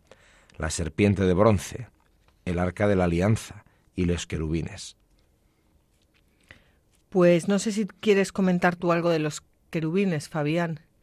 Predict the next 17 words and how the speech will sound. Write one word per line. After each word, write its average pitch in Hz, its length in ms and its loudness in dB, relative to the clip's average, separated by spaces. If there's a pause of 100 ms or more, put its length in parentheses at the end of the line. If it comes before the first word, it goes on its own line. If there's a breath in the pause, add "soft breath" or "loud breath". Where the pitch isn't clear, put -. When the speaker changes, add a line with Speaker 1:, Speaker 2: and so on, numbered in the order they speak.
(560)
Speaker 2:
No, 208 200 -2
pues 180 220 0
seguimos 180 440 2
con 180 140 -2
los 175 160 -2
querubines, 160 520 0
porque, 180 380 0 (480 loud breath)
em, 185 640 6
es, 196 180 -2
son, 254 440 -2
son 226 260 -2
figuras 294 380 2
muy 247 160 6
interesantes. 175 800 0 (280 loud breath)
Están, 247 800 2 (480)
son 269 360 4
dos, - 500 0